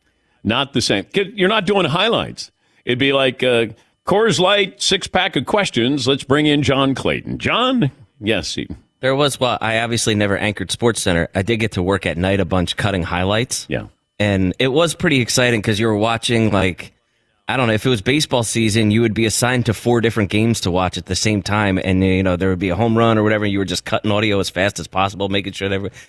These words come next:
Speaker 2: it was an exciting time of night to work.
Speaker 1: Well, because you would get that highlight, cut the highlight. Let's say Ken Griffey Junior homered. You would race to get that
Speaker 2: Yeah.
Speaker 1: clipped so we could have it at the very end of the ele-, like, eleven fifty-eight.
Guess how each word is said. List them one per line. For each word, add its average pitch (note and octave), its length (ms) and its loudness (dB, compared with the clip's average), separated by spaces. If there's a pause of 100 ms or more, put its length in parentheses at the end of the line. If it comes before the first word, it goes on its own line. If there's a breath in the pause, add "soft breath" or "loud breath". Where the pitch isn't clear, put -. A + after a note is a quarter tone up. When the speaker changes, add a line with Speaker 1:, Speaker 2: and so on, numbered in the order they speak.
Speaker 2:
it B2 80 2
was F3+ 200 2
an E3 80 2
exciting B2+ 420 0
time G#2+ 320 0
of F2+ 300 -4
night G2+ 320 0
to F#2 100 -2
work. F2 360 -2 (540 loud breath)
Speaker 1:
Well, F#3+ 180 4
because D#3+ 400 0
you F3 140 0
would F#3+ 160 0
get E3 180 0
that C3+ 200 0
highlight, A#2 520 0
cut D3+ 220 -2
the A#2+ 100 2
highlight. G#2 320 0
Let's B2+ 200 -2
say C3 100 2
Ken B2+ 220 0
Griffey A2 280 0
Junior G2 380 2
homered. F2+ 400 -2 (320 soft breath)
You A#2+ 240 0
would A2 240 2 (220 soft breath)
race C#3+ 500 0
to C#3+ 80 0
get B2 220 -2
that A#2+ 180 2
Speaker 2:
Yeah. G#2 240 -2
Speaker 1:
clipped - 440 -2 (120)
so - 240 0
we C3 140 0
could B2+ 160 -2
have C#3+ 300 -2
it C3 60 -2
at B2 120 -4
the A#2+ 60 -4
very D#3 540 0
end C3+ 300 0
of G2+ 380 0
the G#2+ 120 2
ele-, A2 340 2
like, B2+ 220 -2
eleven C#3+ 460 2
fifty-eight. C3+ 920 0